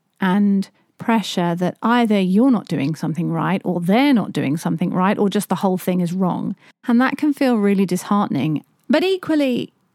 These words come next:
with every single person and every single child, with everyone being different and unique, actually, we do have our own time frames,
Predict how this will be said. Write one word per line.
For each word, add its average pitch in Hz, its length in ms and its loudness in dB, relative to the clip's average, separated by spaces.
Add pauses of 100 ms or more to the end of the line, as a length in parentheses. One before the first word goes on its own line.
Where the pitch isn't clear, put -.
(180)
with 233 320 2
every 214 240 2
single 185 340 -2
person 190 760 -2
and 185 120 -2
every 180 180 -6
single - 280 -6
child, 330 580 -2
with 269 160 0
everyone 320 380 0
being 220 180 2
different 208 320 -2
and 202 160 2
unique, 196 680 0
actually, 240 680 -2 (120)
we 240 140 2
do 269 360 0
have 240 360 0
our 202 220 2
own 190 220 2
time 330 400 0
frames, - 520 -4